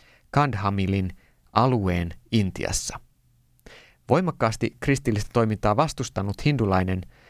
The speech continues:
Swami Saravati murhattiin vuonna kaksituhattakahdeksan. Murhan tapahduttua kristittyjä alettiin syyttämään kyseisestä murhasta, ja äärihindut yllyttivät ihmisiä hyökkäämään kristittyjen kimppuun.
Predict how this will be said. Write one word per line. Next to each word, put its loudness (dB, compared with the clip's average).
Swami 0
Saravati 0
murhattiin 0
vuonna 2
kaksituhattakahdeksan. -2
Murhan 4
tapahduttua 0
kristittyjä 0
alettiin 0
syyttämään 0
kyseisestä 0
murhasta, -2
ja 6
äärihindut 0
yllyttivät 0
ihmisiä 2
hyökkäämään 2
kristittyjen -2
kimppuun. -4